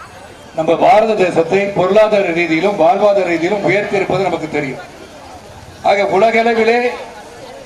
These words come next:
இந்தியாவை உற்று பார்க்கின்ற நேரத்திலே மீண்டும்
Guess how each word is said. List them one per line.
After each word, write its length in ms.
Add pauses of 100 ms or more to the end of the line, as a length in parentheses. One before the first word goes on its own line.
இந்தியாவை 500
உற்று 280
பார்க்கின்ற 480
நேரத்திலே 460 (800)
மீண்டும் 520